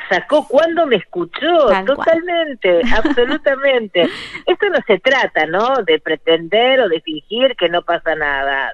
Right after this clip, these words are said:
Speaker 1: sino de transmitirles a ellos que estamos trabajando juntos para resolver este problema que nos afecta a todos.
Speaker 2: Exacto. Y que los berrinches pasan y que estas situaciones pasan, lo importante es saber cómo atravesarlas,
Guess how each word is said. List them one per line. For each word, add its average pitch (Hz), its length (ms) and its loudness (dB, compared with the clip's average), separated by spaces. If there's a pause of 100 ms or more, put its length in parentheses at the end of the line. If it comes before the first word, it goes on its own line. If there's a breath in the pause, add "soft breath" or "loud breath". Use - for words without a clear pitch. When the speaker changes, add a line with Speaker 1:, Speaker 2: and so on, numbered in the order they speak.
Speaker 1:
sino 180 180 -4
de 302 80 0
transmitirles 202 720 0
a 170 80 0
ellos 240 420 0 (320 soft breath)
que 165 100 -4
estamos 190 340 -4
trabajando 175 540 -2
juntos 269 420 0
para 151 160 -2
resolver 151 420 -2
este 185 180 -4
problema 180 440 0
que 160 100 -6
nos 147 160 -6
afecta 180 560 -2
a 147 120 -6
todos. 131 420 -4 (340 loud breath)
Speaker 2:
Exacto. 196 560 -10 (300 loud breath)
Y 269 420 2
que 311 100 0
los 302 120 4
berrinches 339 400 2
pasan 359 440 6
y 269 100 4
que 254 60 -2
estas 269 200 -2
situaciones 247 500 0
pasan, 302 340 4
lo 254 60 2
importante 247 460 0
es 262 80 -2
saber 233 280 0
cómo 247 220 0
atravesarlas, 247 800 0